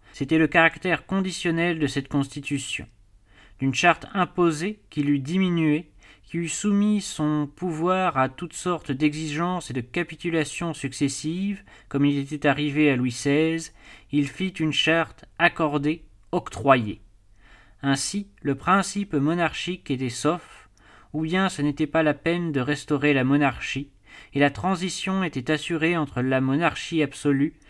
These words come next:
et la monarchie constitutionnelle. Louis dix-huit y gagnait de s'être fait respecter des nouveaux constituants,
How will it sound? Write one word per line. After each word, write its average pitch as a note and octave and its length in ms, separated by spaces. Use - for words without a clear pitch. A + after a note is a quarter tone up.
et C3 60
la C3 100
monarchie D#3 520
constitutionnelle. C3+ 920
Louis E3+ 300
dix-huit G3+ 500
y D#3 40
gagnait E3+ 360
de D3+ 80
s'être D3 360
fait E3 220
respecter F3 680
des D3 140
nouveaux E3 320
constituants, D#3+ 720